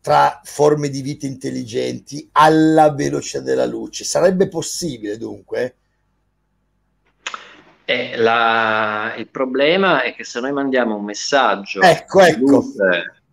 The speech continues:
Speaker 2: eh, a una civiltà, perché già solo la nostra galassia si parla di migliaia di anni luce, ed è, adesso il diametro della Via Lattea mi sembra che sia centomila anni luce, potrei sbagliarmi, comunque una roba del genere.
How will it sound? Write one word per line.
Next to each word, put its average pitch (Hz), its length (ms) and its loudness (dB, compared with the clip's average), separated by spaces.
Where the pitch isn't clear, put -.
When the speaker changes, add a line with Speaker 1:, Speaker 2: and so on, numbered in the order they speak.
Speaker 2:
eh, 113 40 -4
a 92 920 -2
una 113 180 0
civiltà, 113 920 -2
perché 131 400 -2
già 131 180 0
solo 143 260 2
la 131 100 2
nostra 131 340 -2
galassia 120 540 2
si 110 120 -16
parla 107 260 -6
di 104 120 -12
migliaia 110 420 0
di 104 100 -4
anni 104 240 -8
luce, 113 560 -2
ed 90 120 -10
è, 92 80 -4
adesso 101 260 -10
il 101 80 -4
diametro 113 580 2
della 104 200 0
Via 107 160 2
Lattea 110 840 2
mi 95 140 -10
sembra 107 360 -6
che 104 120 -10
sia - 180 -4
centomila 107 560 -4
anni 104 160 -4
luce, 92 640 -2
potrei - 440 -4
sbagliarmi, 104 540 2
comunque 110 340 -4
una 113 140 0
roba 123 200 4
del 113 180 2
genere. 92 540 -2